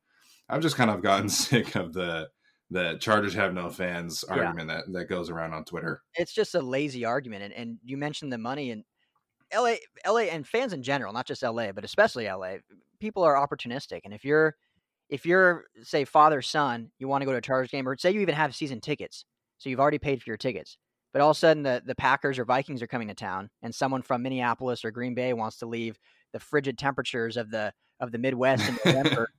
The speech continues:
Speaker 2: and are willing to pay you three hundred fifty to four hundred dollars for a ticket, yeah, I'm gonna sit at home with my kid and not have to fight traffic and make eight hundred bucks and still get to watch my team and have free beer at home instead of spending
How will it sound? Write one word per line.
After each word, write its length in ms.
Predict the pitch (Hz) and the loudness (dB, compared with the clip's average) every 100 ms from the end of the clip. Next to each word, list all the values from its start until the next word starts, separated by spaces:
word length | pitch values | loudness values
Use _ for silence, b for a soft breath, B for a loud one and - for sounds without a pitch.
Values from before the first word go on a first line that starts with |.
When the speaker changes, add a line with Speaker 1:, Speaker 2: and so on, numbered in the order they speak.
| _ - | _ 0
Speaker 2:
and 120 | 147 | 4
are 60 | 139 | 6
willing 260 | 160 160 | 6 6
to 80 | 139 - _ - | 2 -4 _ -4
pay 120 | 147 | 2
you 200 | 170 151 | 4 2
three 240 | - 160 160 | -2 2 2
hundred 240 | 147 131 | 2 0
fifty 240 | 156 - 127 | 0 0 -2
to 80 | |
four 260 | 113 143 147 | -2 0 0
hundred 140 | 147 | 2
dollars 280 | 127 131 131 | 4 4 2
for 140 | - 107 | -2 -4
a 80 | |
ticket, 360 | - 196 131 123 _ _ _ | 0 0 0 -4 _ _ _
yeah, 180 | 262 269 | 6 6
I'm 60 | 240 | 6
gonna 140 | 214 | 0
sit 200 | - 170 | 2 2
at 80 | 135 | 2
home 120 | 139 | 0
with 140 | 131 | -2
my 140 | 127 117 | -2 -2
kid 200 | 135 135 | 0 0
and 80 | 135 | 2
not 140 | 127 | 2
have 140 | 131 | 0
to 80 | - | -2
fight 200 | - 135 | 0 0
traffic 380 | - 123 135 139 | 2 0 0 -2
and 80 | 117 | -4
make 140 | 127 - - | -6 -10 -12
eight 140 | 143 | -10
hundred 200 | 139 131 | -6 -4
bucks 300 | 117 131 - | 2 2 0
and 100 | - | -8
still 160 | - 135 | -4 0
get 60 | 131 | 2
to 60 | |
watch 200 | 127 131 | 2 2
my 120 | 131 | 0
team 280 | 113 135 143 | -4 -6 -6
and 80 | 127 | -2
have 160 | 127 117 | -2 -2
free 200 | 143 135 | -4 0
beer 240 | 131 127 | 2 2
at 80 | 110 | 0
home 180 | 127 143 | -2 -4
instead 180 | 127 | -6
of 60 | 110 | -8
spending 320 | - 127 120 | -6 -6 -6